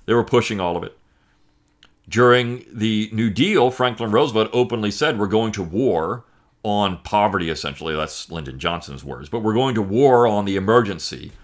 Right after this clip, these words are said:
We're gonna use war powers, emergency powers. I'm gonna do whatever I want. I'm gonna shut down banks." Now, I'm gonna tell you, if you had told the founding generation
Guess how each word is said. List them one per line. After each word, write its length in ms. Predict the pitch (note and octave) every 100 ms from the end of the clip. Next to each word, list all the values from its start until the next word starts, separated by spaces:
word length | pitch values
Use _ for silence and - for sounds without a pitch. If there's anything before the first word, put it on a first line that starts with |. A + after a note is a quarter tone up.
| _
We're 100 | G#2
gonna 120 | A2 G#2+
use 240 | G#2+ E2
war 280 | F2+ A2+ B2
powers, 500 | - B2 G#2 G2 G2
emergency 600 | F2+ A2 B2 G#2+ G2+ G2+
powers. 500 | - G#2 G2+ E2+ F2 F#2+
I'm 100 | B2
gonna 140 | A#2
do 160 | A2+ G#2+
whatever 260 | G#2 F#2
I 120 | F#2+
want. 120 | A#2 G2
I'm 80 |
gonna 160 | D#3+ G#2+
shut 380 | - - G2 G2+
down 280 | F#2+ G2 F#2
banks." 440 | B2 A#2+ - - _ _ -
Now, 160 | F#2+ D3+
I'm 60 |
gonna 120 | D#3 G2
tell 280 | - F3
you, 200 | F#2 C2+ - _ _ - - - - _ -
if 160 | -
you 140 | C3+ F3+
had 160 | A#2+
told 240 | D3 D3+ A#2
the 80 |
founding 380 | - A2 A2+ G2+
generation 680 | G#2 F2+ F2+ G#2+ G#2 -